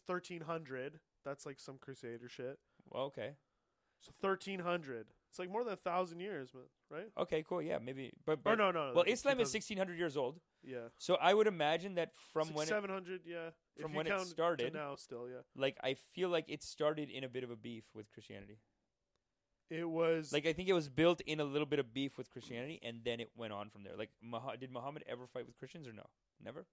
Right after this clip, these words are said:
Speaker 1: The m-, no.
Speaker 2: No?
Speaker 1: I
Speaker 2: Okay.
Speaker 1: don't believe so. It, but the Crusades were the Christians being like, "We need to take these Muslims out."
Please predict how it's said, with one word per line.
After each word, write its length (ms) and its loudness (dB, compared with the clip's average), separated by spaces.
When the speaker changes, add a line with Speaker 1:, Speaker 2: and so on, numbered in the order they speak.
Speaker 1:
The 100 0
m-, 320 -8
no. 460 -4
Speaker 2:
No? 200 -8
Speaker 1:
I 40 -4
Speaker 2:
Okay. 140 -4
Speaker 1:
don't 160 -10
believe 220 -12
so. 180 -10
It, 220 0
but 240 0
the 160 0
Crusades 560 -4
were 200 4
the 340 2
Christians 500 -8
being 180 -10
like, 160 -10
"We 60 -12
need 180 -12
to 60 -18
take 300 -10
these 160 -14
Muslims 420 -12
out." 220 -14